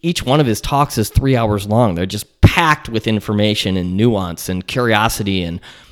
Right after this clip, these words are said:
all sorts of different things. And, and Joe Rogan is also very challenging to his guests on a regular basis, and he also gets owned occasionally, right? Um, but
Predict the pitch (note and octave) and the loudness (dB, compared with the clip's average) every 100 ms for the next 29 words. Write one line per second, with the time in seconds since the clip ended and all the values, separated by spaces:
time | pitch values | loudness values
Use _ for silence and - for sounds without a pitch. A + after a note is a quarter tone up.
0 | - - D#3 - G#3 A3 C3+ A2+ G2 F#2 | -16 -8 -6 -2 -2 -2 -6 -8 -10 -12
1 | F2+ F2+ G#2+ G#2 - A#2 C3+ C3+ C#3 C#3 | -10 -8 -8 -8 -8 -6 -2 2 2 2
2 | B2 A#2+ A#2+ B2+ A2 B2 A2 A#2+ A#2+ A#2 | 0 0 0 -2 0 -2 -2 -2 -2 -2
3 | G2 F2+ - F2+ F#2+ - F2 E2+ - - | -4 -6 -4 -6 -6 -6 -8 -8 -10 -6
4 | F#2 F#2 G2 F#2+ F#2 A2 G#2+ F2 - F2+ | -4 -2 -2 -2 0 -2 -2 -6 -6 -6
5 | G#2 F#2+ G2+ G2 G#2 G2+ - - A#2+ G#2+ | -4 -2 -2 0 0 0 -2 4 4 4
6 | F#2 - F2+ E2 C#2+ A1 - - - - | 2 -2 -4 -6 -12 -18 -20 -20 -20 -20
7 | _ A2 G#2+ G#2 - - _ _ C3+ A#2 | _ -10 -10 -10 -20 -20 _ _ -2 -2
8 | G#2 - - _ _ _ - C#3 B2+ - | -4 -10 -20 _ _ _ 0 4 4 0
9 | - _ | -12 _